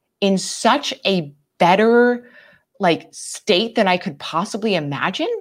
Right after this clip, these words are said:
I was walking so good to the point where I was like, "I think we could actually do, like, a very light walk today." I probably, uh, I pushed myself a little too hard because that's just type A me, and I'm hurting a little bit today, but it was that, that,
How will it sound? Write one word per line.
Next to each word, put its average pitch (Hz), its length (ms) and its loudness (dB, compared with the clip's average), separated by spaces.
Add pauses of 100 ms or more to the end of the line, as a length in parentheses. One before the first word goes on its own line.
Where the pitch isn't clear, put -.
(160)
I 226 120 2
was 233 220 2
walking 208 680 2
so 330 340 4
good 339 240 2
to 277 80 -4
the 233 100 0
point 311 280 -2
where 233 100 0
I 240 40 2
was 240 120 -4
like, 226 320 -2
"I 233 160 -4
think 370 240 -6
we 339 80 -8
could 233 120 -4
actually 220 300 -2
do, 202 300 -6 (240)
like, 170 320 0
a 170 220 2
very 202 520 4 (360)
light 175 400 0
walk 170 380 0
today." - 420 -2 (720)
I 226 80 4
probably, 247 640 2
uh, 185 300 2
I 180 200 -2 (200)
pushed 208 260 -6
myself 226 320 -2
a 233 40 -8
little 233 200 -6
too 262 180 -8
hard 254 220 0
because 220 220 -8
that's - 200 -2
just - 220 -14
type 165 220 -2
A 156 140 0
me, 165 200 -6
and 170 120 -2
I'm 143 100 -6
hurting 208 320 -2
a 240 40 -2
little 240 160 -4
bit 254 140 0
today, 247 400 -4
but 196 180 2
it 208 80 -2
was 196 260 -4
that, 170 280 2 (320)
that, 175 240 2